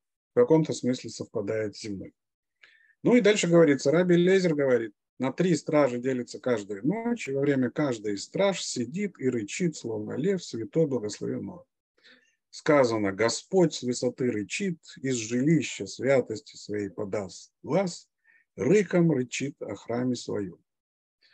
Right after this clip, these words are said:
Здесь мы имеем дело с Мидрашом. Видите, это цитата из Ирмияу, из Иеремии. И в этой цитате,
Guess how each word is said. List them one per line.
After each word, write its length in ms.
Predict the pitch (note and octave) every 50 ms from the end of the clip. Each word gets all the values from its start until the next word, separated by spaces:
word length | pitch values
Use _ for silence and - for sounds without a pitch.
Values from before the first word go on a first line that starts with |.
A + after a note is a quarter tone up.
| _ _ _ _ _ _ _ _ _ - _ _ _ -
Здесь 220 | A#2+ B2+ D3+ D3 -
мы 140 | D3 C#3
имеем 260 | C#3 C#3+ C#3 C3+ B2 A#2+
дело 240 | B2+ D#3 F3 E3+
с 80 | D#3+ -
Мидрашом. 640 | D3 C#3 B2 C3+ C#3 C3 - - A#2+ G2+ F#2+ F#2+
Видите, 340 | G#2 C3 C#3 B2+ A2+ - A2
это 400 | G#2+ G#2 G2+ - G2+ G2+ G2 F#2 -
цитата 560 | - A#2+ G2+ - A#2 G#2+ G2+ - - G2 G2+
из 380 | G2+ G2+ G2+ G2 - - - G#2
Ирмияу, 720 | G#2 G2+ G2 G2+ G2+ G#2 G#2+ A2 C#3 F3+ G3+ G3+ F#3+ E3+
из 160 | B2+ G#2+ G2
Иеремии. 720 | G2+ G#2 G2 G#2 A#2+ D#3 G3 A3 G#3+ G3+ F#3+ F#3 F3 E3
И 240 | D3+ - C3 C3 B2+
в 100 | B2 C#3
этой 260 | D3+ D3+ D3 C3 A#2+
цитате, 640 | - - C3 C3+ - G#3 G#3 F#3+ - - D3+ D3